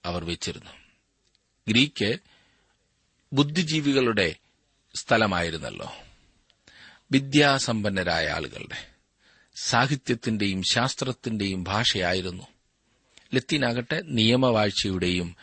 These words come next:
സൈനികവും ഭരണതലത്തിൽ ഉപയോഗിക്കുന്നതുമായ ഭാഷയായിരുന്നു. എബ്രായ ഭാഷ മതത്തിന്റെ ഭാഷയായിരുന്നു. തന്റെ രാജ്യം സ്ഥാപിക്കുവാൻ നമ്മുടെ കർത്താവ് മടങ്ങി വരുമ്പോൾ അവൻ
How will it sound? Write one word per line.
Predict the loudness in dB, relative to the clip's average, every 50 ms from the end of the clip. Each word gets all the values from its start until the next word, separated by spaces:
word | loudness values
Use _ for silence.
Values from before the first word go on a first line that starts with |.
| -20 -20 -20 -20 -20 -20 -20 -12
സൈനികവും | -4 0 2 4 6 6 4 4 2 2 2 2 2 0 -4 -6 -10 -14 -20 -20 _ _ -10
ഭരണതലത്തിൽ | -6 -2 -2 0 0 0 0 0 2 2 2 0 0 0 -2 -2 -2 -6 -6
ഉപയോഗിക്കുന്നതുമായ | 0 2 4 4 4 2 0 -2 -2 -2 0 0 0 0 2 2 2 0
ഭാഷയായിരുന്നു. | 0 0 0 0 0 -2 -2 -4 -4 -6 -10 -14 -20 -20 -20 _ -6
എബ്രായ | -4 -2 0 0 0 0 0 -2 -4
ഭാഷ | -4 -4 -4 -4 -4 -4 -6 -10 -14 -20 -20 -12 _ -2
മതത്തിന്റെ | -2 0 0 -2 -2 -4 -4 -4 -2 -4
ഭാഷയായിരുന്നു. | -4 -6 -6 -6 -6 -6 -8 -10 -12 -14 -16 -20 -20 _ _ _ -8 -6
തന്റെ | -4 -2 -2
രാജ്യം | 0 0 -2 0 -2 -2 -4
സ്ഥാപിക്കുവാൻ | -4 -4 -2 -2 -2 -2 -4 -6 -6 -4 -4 -4 -4
നമ്മുടെ | -4 -2 -2 -4
കർത്താവ് | -4 -6 -6 -6 -4 -4 -4
മടങ്ങി | -4 -4 -4 -4 -4 -4 -4
വരുമ്പോൾ | -4 -4 -4 -4 -4 -4 -4 -6 -6 -10 -16 -16 -16 -18 -10 -2 0
അവൻ | 4 4 4 4 2